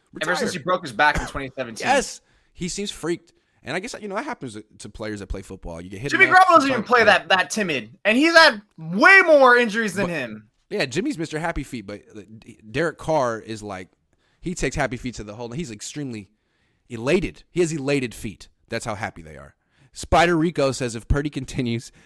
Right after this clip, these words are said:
Speaker 2: this trajectory and wins the Super Bowl, he costs only three point three million to keep him until twenty twenty-six. L O L frees up money for free agents."
Speaker 1: <laughs>
Speaker 2: Yep.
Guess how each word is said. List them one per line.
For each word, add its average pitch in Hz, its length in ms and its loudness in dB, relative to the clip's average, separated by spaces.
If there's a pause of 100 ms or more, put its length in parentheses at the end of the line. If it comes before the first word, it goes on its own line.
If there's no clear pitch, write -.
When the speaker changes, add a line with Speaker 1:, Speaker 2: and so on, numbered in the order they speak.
(140)
Speaker 2:
this 131 120 -4
trajectory 117 460 -6
and 101 100 -6
wins 110 140 -6
the 101 60 -10
Super 101 200 -4
Bowl, 104 200 -4
he 113 80 -4
costs 117 360 -4
only 113 200 -8
three 110 180 -8
point 110 300 -8
three 104 140 -6
million 104 260 -6
to 95 60 -14
keep 113 200 -10
him 107 100 -8
until 101 200 -12
twenty 107 240 -10
twenty-six. 101 540 -12
L 127 160 -6
O 131 140 -2
L 110 120 -6
frees 107 400 -10
up 101 200 -8
money 90 240 -12
for 90 180 -14
free 95 180 -14
agents." 165 300 -8
Speaker 1:
<laughs> - 0 -
Speaker 2:
Yep. 143 180 2